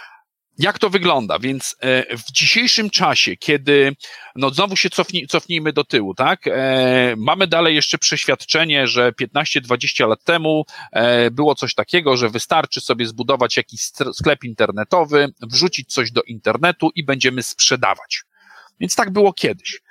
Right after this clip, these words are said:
bo była mniejsza konkurencja, więc jeżeli się, załóżmy, ktoś zajmował sprzedażą akcesorii do telefonów komórkowych, to być może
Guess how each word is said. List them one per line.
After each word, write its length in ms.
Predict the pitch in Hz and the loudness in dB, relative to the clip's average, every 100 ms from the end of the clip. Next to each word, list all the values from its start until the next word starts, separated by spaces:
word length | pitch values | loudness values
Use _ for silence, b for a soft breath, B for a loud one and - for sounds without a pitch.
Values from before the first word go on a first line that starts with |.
| b - | b -4
bo 120 | 208 | 0
była 200 | 220 185 | 2 2
mniejsza 340 | 165 147 131 | 2 0 0
konkurencja, 840 | - 107 - 123 175 170 175 147 | -2 -8 -4 0 0 0 0 2
więc 260 | 127 123 117 | 0 -4 -6
jeżeli 300 | 131 135 135 | -2 -2 -2
się, 180 | - 123 | -2 0
załóżmy, 420 | 123 123 - 123 | 0 0 -4 -6
ktoś 340 | - 127 117 - | 0 0 0 -2
zajmował 500 | 110 120 127 117 110 | -2 2 2 2 0
sprzedażą 600 | - - 123 120 117 117 | -2 0 2 2 2 0
akcesorii 580 | - - - - 120 117 | -2 -6 -8 0 2 2
do 100 | 110 | 0
telefonów 500 | - 110 131 120 107 | 0 0 0 -2 -2
komórkowych, 680 | 123 104 101 185 170 208 - B B _ | -4 -2 0 0 2 0 0 B B _
to 120 | 254 | 0
być 220 | 170 - | 2 0
może 400 | 147 127 135 127 | 0 2 2 2